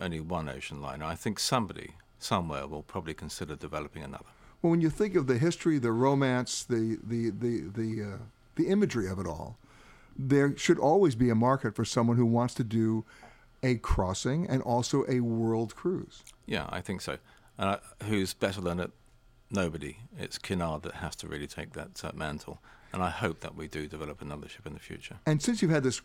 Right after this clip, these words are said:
Speaker 2: quite varied career and experience, from the banana boats to being the deck cadet to now being the commander of the Q, the Q M two,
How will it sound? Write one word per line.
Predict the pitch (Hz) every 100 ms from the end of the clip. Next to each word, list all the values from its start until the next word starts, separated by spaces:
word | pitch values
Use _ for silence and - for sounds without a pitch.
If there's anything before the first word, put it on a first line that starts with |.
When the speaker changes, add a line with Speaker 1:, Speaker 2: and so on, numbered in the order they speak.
| -
Speaker 2:
quite | - 202 175 -
varied | 104 147 147 110 101 -
career | - 110 147 110 85 90
and | 110
experience, | - - 139 110 98 - - - - - -
from | - 139 120
the |
banana | 107 113 131 160
boats | 131 123 131
to | - 123
being | 123 120 117
the |
deck | 107 135 139
cadet | 139 120 120 -
to | 135
now | 120 123
being | 120 123
the | 113
commander | - 120 127 123 120
of |
the | 107
Q, | 110 135 123 -
the | 104 113
Q | - 135
M | 117
two, | 107 160 120